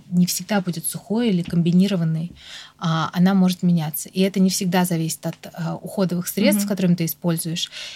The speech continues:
Speaker 1: Ам, часто твои внутренние проблемы, как ж-, желудочно-кишечный тракт и
Speaker 2: Мгм.
Speaker 1: остальное, могут влиять на тебя. Поэтому чаще я тоже слышала, что: «Ой, пользуюсь кремом, а у меня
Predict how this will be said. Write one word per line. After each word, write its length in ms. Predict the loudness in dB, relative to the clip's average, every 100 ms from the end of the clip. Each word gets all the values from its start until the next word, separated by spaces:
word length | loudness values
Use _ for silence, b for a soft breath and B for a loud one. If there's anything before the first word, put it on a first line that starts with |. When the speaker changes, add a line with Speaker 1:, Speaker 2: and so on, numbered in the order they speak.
| B -6
Speaker 1:
Ам, 720 | -2 -2 -2 -4 -4 -6 -8 _ -2
часто 640 | 0 0 -4 -6 -6 -8 _ _ _
твои 180 | 0 2
внутренние 540 | 4 2 2 -2 -2
проблемы, 500 | -2 -4 -2 0 0
как 280 | -2 -4 -4
ж-, 140 | -4 0
желудочно-кишечный 960 | 0 0 -2 -4 -2 0 0 2 0
тракт 420 | 0 0 -2 -6 -6
и 40 |
Speaker 2:
Мгм. 80 | -4
Speaker 1:
остальное, 640 | 0 2 4 4 4 2 0 B B B
могут 360 | 0 2 0 2
влиять 580 | 2 4 0 0 -8 -6
на 80 | -6
тебя. 340 | -4 -4 -4 -4
Поэтому 360 | -6 -2 0 0
чаще 440 | 0 0 0 0
я 120 | -2
тоже 200 | 0 -2
слышала, 460 | -2 -4 -4 -4 -8
что: 320 | -10 -10 -12 B B B
«Ой, 140 | -2 0
пользуюсь 360 | -2 -2 -2
кремом, 600 | -4 -4 -2 0 -2 -6 -8
а 160 | -4 2
у 60 |
меня 680 | 4 4 4 2 2 0